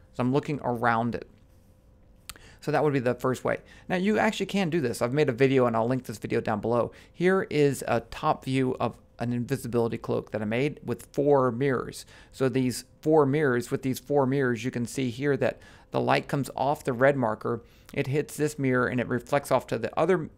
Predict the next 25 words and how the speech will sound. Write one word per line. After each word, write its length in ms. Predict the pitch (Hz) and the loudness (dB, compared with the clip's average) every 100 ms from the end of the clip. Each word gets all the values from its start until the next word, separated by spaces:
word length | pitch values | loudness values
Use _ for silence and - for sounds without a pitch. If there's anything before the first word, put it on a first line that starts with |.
| _ _ | _ _
sideways 640 | - - - 131 139 123 117 | -20 -10 0 2 2 0 0
mirror, 260 | 123 123 120 | 0 0 0
and 160 | 131 | 0
then 180 | 131 120 - | 0 -2 -4
it 120 | 127 | -4
essentially 380 | 131 180 - 160 | -4 -6 -8 -10
just 140 | 123 | -2
goes 200 | 123 123 | -2 0
around 380 | 135 113 101 117 | 0 -2 -2 -6
the 80 | 107 | -4
blue 200 | 123 120 | -4 0
marker. 360 | 156 - - - - - | 0 -2 -10 -14 -20 -20
So 80 | - | -6
if 80 | 156 | 0
I'm 200 | 170 160 | 0 2
looking 300 | 160 165 147 | 0 0 -2
at 140 | 135 | -2
this 140 | 143 131 | -4 -6
from 240 | - 131 | -2 0
the 100 | 120 | -2
right, 480 | 107 110 160 135 - - - - - - - | -4 -2 -2 -4 -10 -20 -20 -20 -20 -20 -8
I 100 | 123 | -4
don't 240 | 127 135 - | 0 -2 -2
see 220 | - 160 | -8 -8
the, 160 | 127 | -8